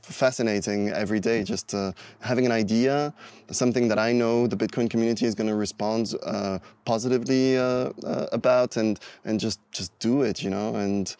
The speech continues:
not have to worry about someone else telling me that I should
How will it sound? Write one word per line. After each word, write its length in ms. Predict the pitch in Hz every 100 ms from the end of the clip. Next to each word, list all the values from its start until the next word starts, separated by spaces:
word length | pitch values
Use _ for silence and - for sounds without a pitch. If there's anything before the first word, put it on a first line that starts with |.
| - -
not 160 | 107 117
have 180 | 113 107
to 380 | 110 110 104 95 - -
worry 320 | 107 117 123
about 340 | 98 104 101
someone 240 | - 104 107
else 180 | 110 107
telling 260 | 110 110
me 300 | 107 104 98 98 - -
that 320 | 101 95 - 98
I 180 | 104
should 240 | 98 -